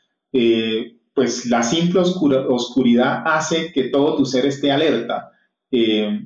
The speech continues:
del riesgo que puedes pasar, que puedes, eh, vivir al cruzar esa calle oscura. En el mundo cibernético eso no pasa, no hay señales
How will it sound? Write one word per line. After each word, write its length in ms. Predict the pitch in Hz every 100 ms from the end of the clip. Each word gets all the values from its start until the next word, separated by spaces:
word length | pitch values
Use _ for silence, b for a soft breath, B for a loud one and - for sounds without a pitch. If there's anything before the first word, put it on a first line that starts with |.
| -
del 260 | 123 120
riesgo 360 | 117 135 135 143
que 80 | 135
puedes 340 | 123 120 -
pasar, 600 | 131 120 120 113 117 - -
que 120 | 117
puedes, 600 | 117 123 135 135 - -
eh, 540 | 120 107 107 104 104 -
vivir 460 | 120 120 180 190 127
al 120 | 117
cruzar 380 | 113 110 107 117 113
esa 240 | 107 117 -
calle 480 | 113 113 110 113 -
oscura. 640 | 101 - 147 131 98 b b b b _
En 120 | 127
el 80 | 127
mundo 140 | 139
cibernético 500 | 175 165 127 117 135
eso 120 | 135 151
no 100 | 147
pasa, 320 | 180 180 107
no 100 | 113
hay 80 | 117
señales 800 | 147 143 147 143 143 143 -